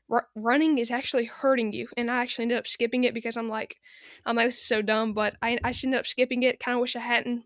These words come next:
but I'm thinking about, um, this podcast, and I'm thinking about what I'm gonna say in it, um,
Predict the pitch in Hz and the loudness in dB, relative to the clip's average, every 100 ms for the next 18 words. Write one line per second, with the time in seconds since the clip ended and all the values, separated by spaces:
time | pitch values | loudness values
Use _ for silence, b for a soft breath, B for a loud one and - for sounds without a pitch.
0 | _ 269 240 - _ b b b b b | _ -4 -4 -6 _ b b b b b
1 | _ - 254 320 339 294 285 262 254 254 | _ -6 0 2 4 4 4 2 2 0
2 | 262 - 247 254 269 285 - 254 254 B | -2 0 0 2 0 -2 -4 -8 -10 B
3 | - 269 262 254 254 262 262 - 233 233 | -4 -2 2 4 4 2 2 2 2 4
4 | 254 254 - 233 226 | 0 -2 -2 -2 -2